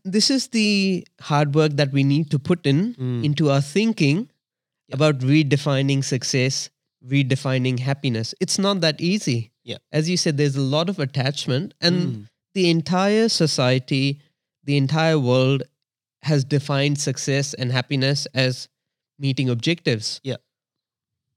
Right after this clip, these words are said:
Speaker 1: We are trying to undo that. And therefore it is hard, we do not deny it. But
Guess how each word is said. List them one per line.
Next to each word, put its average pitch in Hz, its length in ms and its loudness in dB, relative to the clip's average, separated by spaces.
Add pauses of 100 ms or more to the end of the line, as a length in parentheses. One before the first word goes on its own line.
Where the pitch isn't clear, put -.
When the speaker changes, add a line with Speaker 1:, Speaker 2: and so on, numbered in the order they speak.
(280)
Speaker 1:
We 139 100 -2
are 131 140 -4
trying 143 280 2
to 147 200 0
undo 117 420 -2
that. 113 340 -6 (1500)
And 185 160 -2
therefore 226 220 2
it 196 120 -2
is 240 120 0
hard, 123 200 2
we 135 100 0
do 143 100 0
not 139 280 -4
deny 120 340 -4
it. 117 100 -12 (800)
But 143 340 -2